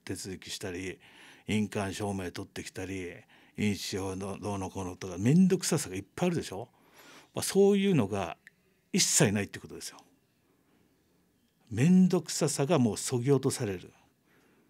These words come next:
これがメタバース、仮想空間の世界なんですよね。だからリアルよりはもうめんどくささがも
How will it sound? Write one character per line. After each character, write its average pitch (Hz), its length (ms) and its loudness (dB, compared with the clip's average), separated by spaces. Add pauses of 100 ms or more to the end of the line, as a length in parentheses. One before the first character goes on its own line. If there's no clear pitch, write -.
(400)
こ 190 260 0
れ 196 180 2
が 180 340 2 (720)
メ 135 140 2
タ 139 160 0
バ 101 200 -2
ー - 40 -8
ス、 80 220 -12 (100)
仮 - 180 -12
想 147 240 2
空 139 260 -2
間 120 220 0
の 135 60 0
世 127 140 -2
界 87 160 -6
な 82 80 -12
ん 69 60 -16
で - 40 -20
す - 80 -14
よ 135 80 -4
ね。 151 160 -4 (1120)
だ 117 80 -2
か 110 60 2
ら 95 60 -6
リ 170 200 4
ア 175 80 4
ル 127 100 4
よ 120 80 4
り 131 100 0
は 156 100 4
も 104 160 0
う 90 40 -6
め 107 140 2
ん 139 100 4
ど 135 120 2
く - 80 -10
さ 135 160 -2
さ - 120 -6
が 90 100 -8
も 82 320 -12